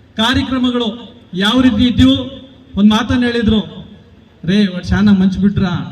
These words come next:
ಆದ್ನಾಯಣ್ಣ ಮನುಷ್ಯ ಇಡದ್ ದಂಡ." ಈ ಭಾಗದ ಎಲ್ಲ ಮೂವತ್ತು ಪಂಚಾಯತ್ಗಳಲ್ಲಿ ಈ ಮಾತನ್ನು ಹೇಳಿದ್ದಾರೆ. ಮೂವತ್ತು ವಾರ್ಡ್, ಮೂವತ್ತೊಂದು ವಾರ್ಡ್ಗಳಲ್ಲೂ ಕೂಡ ನಾಯಕರಿಗೆ, ಅವ್ರ ಕೌನ್ಸಿಲರ್ಸ್ಗೆ ಹೇಳಿದ್ದಾರೆ ಈ ಮಾತನ್ನು ಅವರು. ಇದೆಲ್ಲ ತಾವೆಲ್ಲ ಗಮನದಲ್ಲಿ ಇಟ್ಕೊಂಡು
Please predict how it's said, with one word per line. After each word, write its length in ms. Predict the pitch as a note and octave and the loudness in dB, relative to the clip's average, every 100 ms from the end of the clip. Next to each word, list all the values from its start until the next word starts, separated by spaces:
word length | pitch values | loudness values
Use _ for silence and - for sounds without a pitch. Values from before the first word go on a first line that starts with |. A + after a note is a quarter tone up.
| - - - - - | -16 -20 -20 -20 -10
ಆದ್ನಾಯಣ್ಣ 420 | D3+ E3 F3 E3 C3+ D3 | -6 0 0 0 -2 -4
ಮನುಷ್ಯ 200 | C#3+ C#3+ | -4 0
ಇಡದ್ 280 | D#3 E3 D#3+ | 2 2 0
ದಂಡ." 180 | C#3+ C3 B2 - - - - - | -2 -4 -6 -8 -14 -20 -20 0
ಈ 300 | F#3+ A3+ A3+ | 4 4 4
ಭಾಗದ 340 | G3 A3 B3+ B3 | 4 2 0 0
ಎಲ್ಲ 300 | A3+ B3 C4 | 0 0 0
ಮೂವತ್ತು 580 | B3+ A#3+ B3 C4 - | -2 -2 -2 -2 -2
ಪಂಚಾಯತ್ಗಳಲ್ಲಿ 720 | G#3 A#3 B3 C4 C#4 C4+ C4 | 0 4 4 4 0 0 0
ಈ 20 | B3+ | 0
ಮಾತನ್ನು 380 | A#3 A#3 B3 | 0 -2 -2
ಹೇಳಿದ್ದಾರೆ. 720 | B3 A#3+ A#3+ B3 C4 B3+ - - - - - - | 0 0 0 0 0 0 -6 -18 -20 -20 -20 -10
ಮೂವತ್ತು 440 | F3+ A3 B3+ B3+ B3 | -2 2 2 2 2
ವಾರ್ಡ್, 360 | G3 G#3+ B3+ | 4 2 2
ಮೂವತ್ತೊಂದು 640 | C4 A3 B3 A#3+ B3 A3+ A3+ | 0 0 -2 -2 -2 2 2
ವಾರ್ಡ್ಗಳಲ್ಲೂ 520 | C4 C#4+ C#4+ C#4 C#4 | 2 2 2 2 0
ಕೂಡ 120 | C4 C4 | 0 0
ನಾಯಕರಿಗೆ, 420 | B3 B3+ B3 A#3+ | 0 0 -2 -2
ಅವ್ರ 160 | A3 | 0
ಕೌನ್ಸಿಲರ್ಸ್ಗೆ 400 | A#3+ - B3 G3+ | 0 0 0 2
ಹೇಳಿದ್ದಾರೆ 340 | G#3+ A#3+ A#3 A3 | 2 2 0 2
ಈ 40 | |
ಮಾತನ್ನು 460 | G#3+ G#3 G#3+ G#3+ G3+ | 4 2 0 0 0
ಅವರು. 360 | E3 - - - - - | 0 -4 -10 -16 -16 -4
ಇದೆಲ್ಲ 260 | F3 A3 | -2 0
ತಾವೆಲ್ಲ 340 | B3+ A#3+ A3 A#3+ | -2 -2 -2 -2
ಗಮನದಲ್ಲಿ 460 | F#3+ G3+ A#3 B3 | -4 -4 -2 -2
ಇಟ್ಕೊಂಡು 440 | A3+ B3+ B3 B3+ | 2 2 2 0